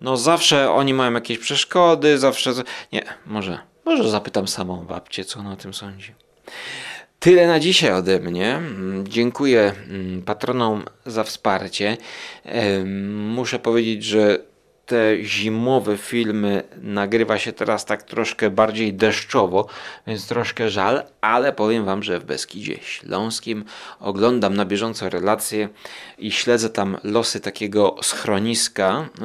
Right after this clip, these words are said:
w Wiśle. E, dzisiaj oglądałem relacje, jak tak, e, mają dużo śniegu, że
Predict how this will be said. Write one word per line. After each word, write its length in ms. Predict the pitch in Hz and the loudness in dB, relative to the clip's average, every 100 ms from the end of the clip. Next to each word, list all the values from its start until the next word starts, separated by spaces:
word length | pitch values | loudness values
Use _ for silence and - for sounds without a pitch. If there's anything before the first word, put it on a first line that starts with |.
| 107 98 | -4 -4
w 340 | 95 104 104 | -6 -6 -6
Wiśle. 560 | 101 101 - 110 113 147 - - - - - | -4 -4 0 4 4 2 -4 -16 -14 -16 -10
E, 220 | - 208 | 0 2
dzisiaj 560 | 208 - 311 220 - 127 | 2 0 0 2 4 2
oglądałem 500 | 120 113 120 131 120 | 2 0 2 2 2
relacje, 680 | 104 101 120 135 - 123 113 | 2 4 2 0 -2 2 2
jak 400 | 98 104 - - | 4 2 -2 -6
tak, 580 | - 107 104 - - - | -2 -2 -4 -14 -10 0
e, 140 | 107 | 2
mają 640 | 101 107 107 107 104 101 101 | 2 2 2 2 2 0 0
dużo 280 | 110 107 98 | 0 2 0
śniegu, 520 | - 104 113 135 135 | -2 0 -2 0 0
że 240 | 104 107 | 2 2